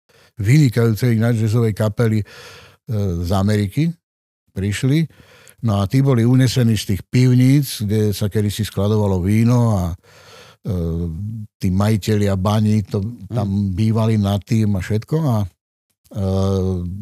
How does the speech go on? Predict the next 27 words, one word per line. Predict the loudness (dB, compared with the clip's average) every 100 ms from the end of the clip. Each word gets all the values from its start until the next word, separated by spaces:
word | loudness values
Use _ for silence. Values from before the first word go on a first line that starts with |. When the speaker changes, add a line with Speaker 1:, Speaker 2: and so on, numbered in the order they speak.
| -8
Speaker 1:
predávali | -2 2 2 2 2 0
to | 0 0
víno | 0 0
v | -2
tých | -4 -4
must | -2 0 0 0
house-och, | 0 0 0 -2 -2
sa | -4
to | -2 -2
volalo, | 0 0 0 -2
v | -6
tých | -4 -4
domoch. | -2 0 0 -2 -6 -20 _ -20 -20 -20 -20 _ -4
A | -2 0 0 -2 -6 -12 _
ten | 0 2
jeden | 4 4
Amerikán | 4 4 4 2 2
sa | 2
ma | 2
spýtal, | 0 0 -2 2 2 2 0
teda | 0 2 2 0
cez | -2 -2 -4 -4
tlmočníka, | 0 0 0 0 0 0 0
lebo | 0 -2 -4
však | -4 -8 -10 -20 -20 -20 _ _ _ -20 -20 -6
ja | 0 2 2 0
viem | -4 -4 -2 -2 -4 -6